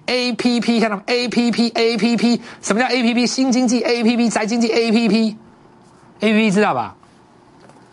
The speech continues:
有手机的谁不知道A P P呀？够纯了吧？今天涨停板啊！哈，这我也讲够久了啦哦，我们股票也报够久了，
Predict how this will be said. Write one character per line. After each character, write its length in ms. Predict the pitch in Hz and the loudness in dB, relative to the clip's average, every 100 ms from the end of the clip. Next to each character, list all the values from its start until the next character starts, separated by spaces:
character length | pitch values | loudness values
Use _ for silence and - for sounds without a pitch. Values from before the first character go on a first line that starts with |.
| - - - - - | -20 -20 -20 -20 -6
有 180 | 139 196 | 0 0
手 180 | - 120 | 0 -4
机 160 | - | 0
的 80 | 185 | -2
谁 140 | 139 127 | 0 -2
不 60 | |
知 60 | 147 | -2
道 40 | |
A 80 | 147 | 0
P 140 | 139 135 | 0 0
P 140 | 135 | -2
呀？ 260 | 123 92 - - - - | -4 -6 -14 -20 -20 -8
够 160 | - 202 | 0 0
纯 160 | - 127 | 2 -2
了 100 | 117 | -2
吧？ 260 | 101 87 - - - - - | -4 -8 -14 -20 -20 -20 -4
今 140 | - | 0
天 40 | 202 | 2
涨 160 | 123 | 0
停 140 | 120 165 | -2 -2
板 160 | 117 | -2
啊！ 160 | 90 85 - - - - - - - - - - - - - - - - - - - - - - - - | -6 -14 -20 -20 -20 -20 -20 -20 -20 -20 -20 -20 -20 -20 -20 -20 -18 -18 -20 -20 -20 -20 -20 -12 -10 -4
哈， 160 | 208 - - - - - - | -2 -2 -6 -8 -10 -12 -10
这 140 | - 180 | 0 2
我 80 | |
也 80 | 160 | 2
讲 160 | 151 123 | 0 0
够 160 | 170 | 0
久 220 | 131 113 98 | 0 -2 -6
了 100 | 98 | -6
啦 100 | 95 | -4
哦， 300 | 104 101 95 | -6 -8 -8
我 140 | - 120 | -2 2
们 160 | 143 151 | 2 2
股 220 | - 123 | 0 2
票 160 | 170 | 2
也 100 | 135 | 0
报 180 | 113 151 | 0 0
够 200 | 131 135 | 2 0
久 200 | 107 92 | -2 -8
了， 200 | 85 90 | -10 -14